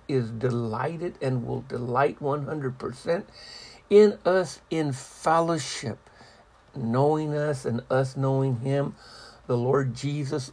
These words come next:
so many wonderful things. Like I said, the Apostle, uh, John, he got to see some of this, but yet it's not even, uh, like when,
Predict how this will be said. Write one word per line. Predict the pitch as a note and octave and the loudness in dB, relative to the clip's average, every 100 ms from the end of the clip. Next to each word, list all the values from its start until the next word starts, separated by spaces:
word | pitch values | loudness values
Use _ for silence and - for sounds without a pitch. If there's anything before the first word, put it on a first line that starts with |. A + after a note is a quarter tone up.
| - | -10
so | C3 - - - G3 F#3 | -8 -6 -4 6 10 10
many | E3+ D#3 D3+ | 8 0 -2
wonderful | C#3+ D3+ D3+ C#3+ C3 C3 | 2 2 2 -2 -4 -6
things. | - C3+ A#2+ A2 - - - - - - | -2 0 2 0 -6 -20 -20 -18 -20 -4
Like | A#2+ B2+ | 0 0
I | C#3+ | -2
said, | C3 - C#3 A2+ | -4 4 4 4
the | A#2+ | 0
Apostle, | B2 - C#3 C#3 - C#3+ B2+ - - - - | -4 2 4 4 -2 -4 -4 -6 -16 -20 -4
uh, | B2+ A#2 A2 - A#2 | -2 0 -2 -6 -6
John, | C3 C#3+ E3 G#3+ - - - - - - | 0 2 2 -2 -8 -20 -20 -20 -20 -16
he | - C3+ | -4 0
got | C3+ D3 - | 4 4 2
to | D#3 | -4
see | - - D#3+ | -4 -8 -8
some | C3 E3+ | -2 -2
of | E3+ D#3+ | -2 -4
this, | F3 E3+ | -6 -6
but | - C3+ - - - | 2 2 2 -18 -12
yet | - D#3 F3+ - | -4 0 0 0
it's | F#3 E3+ - | 0 0 -2
not | F3 F3 E3+ | 0 0 0
even, | F3+ E3 E3 C#3+ - - - - | -6 -2 -2 -2 -10 -20 -8 0
uh, | C#3 C3+ C3 | 2 2 -2
like | B2+ C3 C3 - | -2 -4 -4 -4
when, | C3+ C3 A#2+ | -2 0 -2